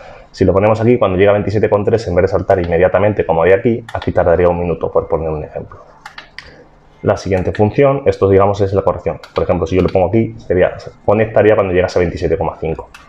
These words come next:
En mi caso, el rango que tengo es de tres décimas, tanto aquí como los S T C mil, eso ya va al gusto de cada uno.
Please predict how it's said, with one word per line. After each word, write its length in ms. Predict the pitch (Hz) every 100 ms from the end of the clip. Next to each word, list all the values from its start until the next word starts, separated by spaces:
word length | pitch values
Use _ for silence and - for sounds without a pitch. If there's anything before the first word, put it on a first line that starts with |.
| - - - -
En 160 | 98
mi 80 | 98
caso, 320 | 98 98 101
el 80 | 95
rango 240 | 90 90 87
que 80 |
tengo 220 | 85 92 87
es 60 |
de 80 | 82
tres 140 | 82
décimas, 400 | 98 101 101 104
tanto 220 | - 85 82
aquí 140 | 90
como 180 | 85 85
los 240 | 82 -
S 220 | - - -
T 100 | 80
C 120 | 92
mil, 260 | 120 - - - - - -
eso 180 | 95 90
ya 140 | 87
va 60 | 87
al 80 | 85
gusto 220 | 80 80
de 120 | 82
cada 200 | 82 -
uno. 200 | - -